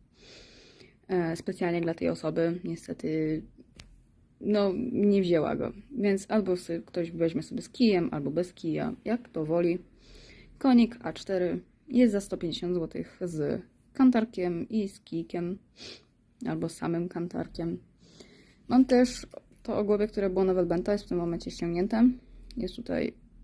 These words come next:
wędzidło z druków trzy D, plastikowe. No i coś spadło. Aha, to wodze. <laughs> Więc tak,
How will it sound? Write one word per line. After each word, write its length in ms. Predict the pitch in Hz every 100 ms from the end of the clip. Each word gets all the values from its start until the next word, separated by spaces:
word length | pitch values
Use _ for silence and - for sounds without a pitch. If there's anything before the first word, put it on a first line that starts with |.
| - -
wędzidło 600 | 233 233 208 185 175 185 220 - - _ _ - - _ _
z 220 | 208 202
druków 500 | 202 208 202 175 170
trzy 180 | - -
D, 240 | 190 165 226 - _ _ _ _ _ _ _ _ _ _ _ - -
plastikowe. 680 | 185 - - - 160 170 233 -
No 60 | -
i 60 |
coś 180 | - -
spadło. 320 | - 240 240 254
Aha, 200 | 180 170
to 120 | 170
wodze. 280 | 175 160 165 - 226 - _ - - - - -
<laughs> 960 | - - - - - - - - 190
Więc 340 | 180 175 175 -
tak, 400 | - - -